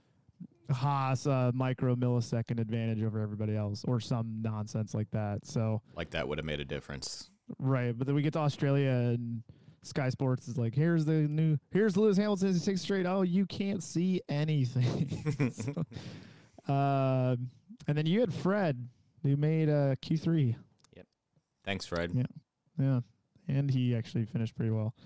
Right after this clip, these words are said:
Speaker 2: Yes.
Speaker 1: Uh, yeah, so we kinda went off topic there for a little bit, but we're now back to the French Grand Prix. So who was your driver of the day?
Speaker 2: Driver of the day. Let's go with, I'll, I'll give it to Max Verstappen. I mean, anytime you have to charge from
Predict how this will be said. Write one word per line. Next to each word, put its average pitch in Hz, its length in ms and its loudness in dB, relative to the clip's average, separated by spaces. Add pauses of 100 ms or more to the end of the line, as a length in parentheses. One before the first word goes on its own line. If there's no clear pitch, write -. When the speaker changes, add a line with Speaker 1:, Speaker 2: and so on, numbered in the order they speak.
(160)
Speaker 2:
Yes. - 240 -12 (240)
Speaker 1:
Uh, 151 360 0 (340)
yeah, 156 240 2
so 135 160 0
we 135 40 2
kinda 151 220 2
went 123 140 2
off 113 100 -4
topic 113 320 -2
there 123 220 -2
for 123 240 0
a 120 60 4
little 127 340 2
bit, 131 240 0 (260)
but - 100 0
we're 135 120 2
now 143 180 2
back 131 160 2
to - 60 -20
the - 60 -8
French - 200 -4
Grand 113 160 -4
Prix. 127 140 0
So 135 120 2
who 190 100 6
was 226 120 2
your 202 100 2
driver 143 340 0
of 113 100 -4
the 117 80 0
day? 113 320 0 (560)
Speaker 2:
Driver 123 480 0
of 101 240 -2
the 92 160 -8
day. 71 640 -4 (220)
Let's 110 300 -4
go 90 640 2
with, 78 560 -4 (720)
I'll, 135 240 -4
I'll 127 160 4
give 143 160 0
it 117 80 6
to - 80 -6
Max 82 260 -4
Verstappen. 78 580 -4
I 76 40 -6
mean, 87 180 -2
anytime 92 580 0
you 85 160 -2
have 85 220 0
to 82 100 -10
charge 78 460 -2
from 78 640 -4